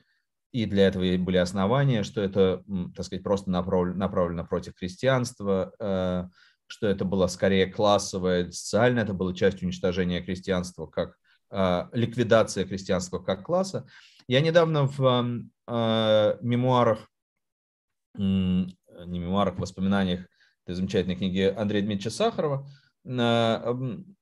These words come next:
Сахаров как раз считал, что в Голодоморе был, э, этот элемент, направленный именно против украинцев.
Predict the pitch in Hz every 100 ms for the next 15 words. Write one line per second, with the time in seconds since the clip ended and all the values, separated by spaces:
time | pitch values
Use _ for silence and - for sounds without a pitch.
0 | - - - - 139 202 208 208 196 180
1 | 185 185 175 170 175 175 - - 165 156
2 | 143 143 147 156 156 147 147 160 90 -
3 | - 92 87 - 87 82 90 87 76 65
4 | - _ _ _ _ _ - 107 101 107
5 | 98 98 101 117 104 - 95 - - -
6 | 95 92 143 -